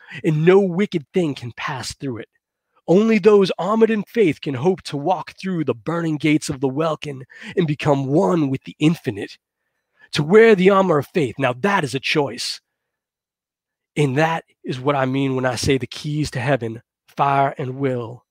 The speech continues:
must be used in conjunction. That is why the vengeful and godless are burning to death across Detroit tonight, and why that death shall lead to oblivion, because they are not armored in faith.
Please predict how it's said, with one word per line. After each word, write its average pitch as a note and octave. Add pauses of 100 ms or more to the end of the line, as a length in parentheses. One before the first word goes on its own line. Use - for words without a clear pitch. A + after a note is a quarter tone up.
(720)
must D3+
be D3+
used D3
in B2
conjunction. C3+ (560)
That F#3
is F#3
why F3
the D3+
vengeful F3
and D3
godless D3+
are C#3+
burning D3+
to C#3+
death C3+
across C3+
Detroit C#3
tonight, B2 (420)
and F3+
why E3+
that D3+
death F3
shall C#3+
lead D#3
to C#3
oblivion, B2 (320)
because F#3+
they F3
are D3
not D#3+ (120)
armored F3
in B2+ (100)
faith. F#3+